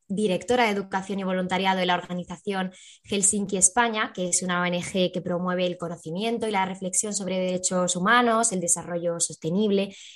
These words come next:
y la construcción de la paz a través de programas educativos de excelencia a nivel nacional e internacional.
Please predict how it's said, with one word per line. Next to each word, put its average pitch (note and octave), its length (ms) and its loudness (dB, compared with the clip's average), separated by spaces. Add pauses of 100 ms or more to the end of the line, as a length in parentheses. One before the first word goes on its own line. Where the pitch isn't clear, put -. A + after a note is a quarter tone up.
y F#3 60 -2
la F3+ 120 4
construcción F3+ 460 -2
de F#3 120 2
la F3 160 4
paz G#3+ 260 0
a E3 100 -4
través E3 260 -2
de F3 320 6
programas E3+ 440 -2
educativos E3 600 0
de D3 300 -2
excelencia F#3+ 640 2
a D#3+ 80 -6
nivel E3+ 380 -2
nacional G#3 560 0 (320)
e A#3+ 80 2
internacional. D#3+ 760 -4